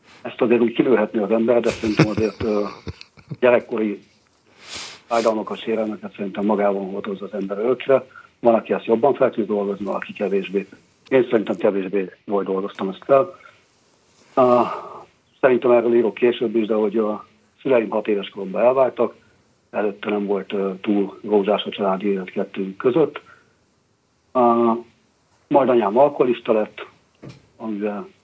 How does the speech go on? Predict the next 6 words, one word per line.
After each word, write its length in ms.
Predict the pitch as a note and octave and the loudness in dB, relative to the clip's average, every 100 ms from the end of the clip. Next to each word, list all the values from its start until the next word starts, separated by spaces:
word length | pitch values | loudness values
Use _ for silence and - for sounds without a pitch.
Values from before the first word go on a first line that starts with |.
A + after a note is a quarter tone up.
| - | 0
pár 220 | G#2 G2+ | 2 2
évvel 220 | G2 G2 | 0 -4
később 360 | F#2+ G#2+ - G2 | -4 -6 -6 -4
belehalt, 500 | C3 D#3+ D3 B2+ - _ _ _ _ _ _ _ - - - - - | 0 2 2 0 -4 _ _ _ _ _ _ _ -20 -20 -20 -20 -8
és, 240 | G#2+ G#2 - - | -2 -2 -2 -6
ö, 160 | G#2 | -4